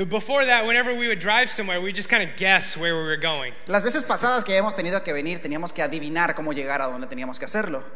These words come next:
Speaker 1: You know, and we couldn't call anybody because of the charges we would face.
Speaker 2: No podíamos llamar a nadie porque te cobran demasiado.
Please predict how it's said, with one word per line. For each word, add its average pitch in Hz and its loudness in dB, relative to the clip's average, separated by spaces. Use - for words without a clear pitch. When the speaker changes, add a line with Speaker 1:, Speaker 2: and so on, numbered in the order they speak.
Speaker 1:
You 170 -4
know, 175 0
and 208 0
we 208 2
couldn't 240 4
call 240 4
anybody 185 0
because 185 -4
of 180 -6
the 170 -6
charges 185 -2
we 151 -4
would 135 -6
face. 131 -4
Speaker 2:
No 190 -2
podíamos 180 -2
llamar 151 2
a 202 0
nadie 185 -4
porque - -8
te - -8
cobran 151 -4
demasiado. 127 -6